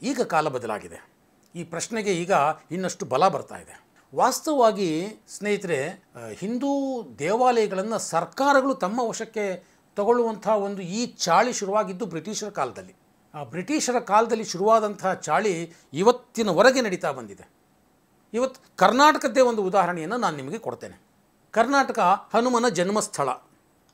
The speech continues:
ಅಂಜನಾದ್ರಿಯ ಬೆಟ್ಟದ ತಪ್ಪಲಿನಲ್ಲಿ ಹನುಮ ಹುಟ್ಟಿದ ಅನ್ನುವಂಥದ್ದನ್ನು ನಾವೆಲ್ಲರೂ ನಂಬ್ತೇವೆ. ಅಂಜನಾದ್ರಿಯ ಬೆಟ್ಟದ ಮೇಲೆ ಒಂದು ಹನುಮನ ದೇವಸ್ಥಾನ ಇದೆ. ಅದು ಕಳೆದ ಐದು ವರ್ಷಗಳ ಹಿಂದಿನವರೆಗೆ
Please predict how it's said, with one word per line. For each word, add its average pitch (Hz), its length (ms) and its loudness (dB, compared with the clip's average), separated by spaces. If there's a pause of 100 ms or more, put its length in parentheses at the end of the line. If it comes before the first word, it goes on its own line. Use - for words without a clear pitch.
ಅಂಜನಾದ್ರಿಯ 202 760 2
ಬೆಟ್ಟದ 208 360 -4
ತಪ್ಪಲಿನಲ್ಲಿ 202 760 -2
ಹನುಮ 226 480 -4
ಹುಟ್ಟಿದ 190 360 -6
ಅನ್ನುವಂಥದ್ದನ್ನು 170 1120 0 (140)
ನಾವೆಲ್ಲರೂ 170 480 2
ನಂಬ್ತೇವೆ. 220 520 0 (960)
ಅಂಜನಾದ್ರಿಯ 190 540 -2
ಬೆಟ್ಟದ 185 340 -4
ಮೇಲೆ 233 260 4
ಒಂದು 190 240 -2
ಹನುಮನ 175 320 -4
ದೇವಸ್ಥಾನ 170 540 -4
ಇದೆ. 104 320 -14 (240)
ಅದು 208 500 2 (100)
ಕಳೆದ 202 320 2
ಐದು 214 320 2
ವರ್ಷಗಳ 196 400 -2
ಹಿಂದಿನವರೆಗೆ 202 960 0